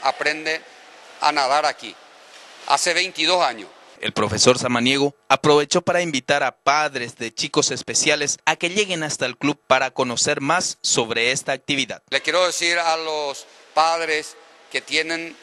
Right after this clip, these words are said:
Speaker 1: chicos con necesidades especiales que son socios, ¿verdad?, que tienen la oportunidad de traerle aquí a sus hijos, ¿verdad?, para venir a desarrollar la habilidad de aprender a nadar.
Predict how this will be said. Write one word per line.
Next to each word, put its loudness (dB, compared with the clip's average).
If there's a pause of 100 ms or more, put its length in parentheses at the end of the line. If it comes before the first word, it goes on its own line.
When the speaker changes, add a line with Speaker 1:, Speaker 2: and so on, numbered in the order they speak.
(200)
Speaker 1:
chicos -2
con 0
necesidades -2
especiales -4
que -8
son -4
socios, -4 (420)
¿verdad?, 2 (100)
que 0
tienen -2
la 4
oportunidad -2
de -4
traerle 0
aquí -2
a -2
sus -6
hijos, 0 (680)
¿verdad?, 2
para 2
venir 0
a 0
desarrollar -2
la 0
habilidad 0
de 0
aprender -2
a -2
nadar. -4